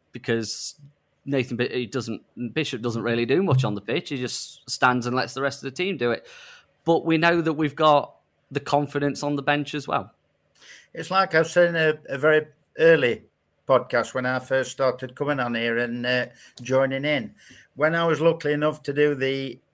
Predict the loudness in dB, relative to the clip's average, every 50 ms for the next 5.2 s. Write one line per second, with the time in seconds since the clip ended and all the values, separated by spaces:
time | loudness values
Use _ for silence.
0 | _ _ 0 2 2 2 2 2 0 -2 -4 -2 0 0 0 0 0 -2 -2 0
1 | 2 2 2 2 2 0 0 0 -2 -2 -2 -4 -2 -2 -2 0 0 -2 -4 -6
2 | -8 -10 -12 -14 -16 _ _ _ _ -8 -8 -4 0 0 2 4 2 2 0 -2
3 | -4 -8 -12 _ -8 -6 -6 -4 -2 -2 -2 -4 -6 -12 -16 -8 -6 -6 -6 -6
4 | -6 -6 -4 -4 -4 -4 -4 -4 -4 -4 -4 -4 -6 -8 -6 -4 -4 -4 -4 -4
5 | -6 -8 -8 -8